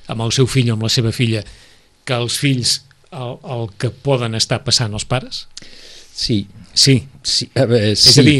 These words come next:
Speaker 1: per, per resumir-ho, hi ha més obligació dels pares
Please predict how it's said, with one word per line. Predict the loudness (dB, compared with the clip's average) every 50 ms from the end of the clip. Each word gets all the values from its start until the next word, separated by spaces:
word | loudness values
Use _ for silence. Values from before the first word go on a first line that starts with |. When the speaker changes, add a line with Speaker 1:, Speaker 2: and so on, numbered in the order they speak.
| 0 0 0
Speaker 1:
per, | 0 0 0
per | -2 2 2 2 2
resumir-ho, | 2 -2 -2 -2 0 2 4 4 6 6 6 6 4 4 2
hi | 2 2 2
ha |
més | 2 2 2 2 2
obligació | 2 2 2 2 2 2 2 2 4 4 4 4 4 2
dels | 2 0 0 -2 0
pares | 0 0 0 0 0 -2 -2 -4